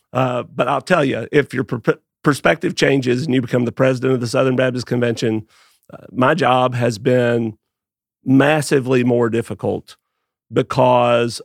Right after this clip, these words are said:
of the fact that the executive committee is running on a shoestring staff right now and has not had permanent leadership in the top chair. And, uh, if the institution went away entirely,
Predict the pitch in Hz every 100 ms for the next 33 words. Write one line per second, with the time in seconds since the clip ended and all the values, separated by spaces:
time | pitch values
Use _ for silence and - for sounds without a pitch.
0 | - 123 117 113 110 113 - 117 113 113
1 | - 113 - - 113 104 95 104 120 117
2 | 123 - 113 113 110 110 104 107 117 113
3 | 113 107 - 143 131 - 131 127 - 113
4 | 107 101 - 104 101 - 98 104 156 _
5 | _ _ _ _ _ 123 127 127 123 127
6 | 127 123 - 131 127 117 127 131 123 123
7 | 120 120 - 131 127 123 - 127 123 110
8 | - 98 - _ - 120 110 - 107 104
9 | - 117 104 87 - _ _ _ _ -
10 | 123 117 113 113 110 110 - 110 - 113
11 | 120 143 - 120 151 151 139 123 135 123
12 | 123 123 110 - 120 131 135 147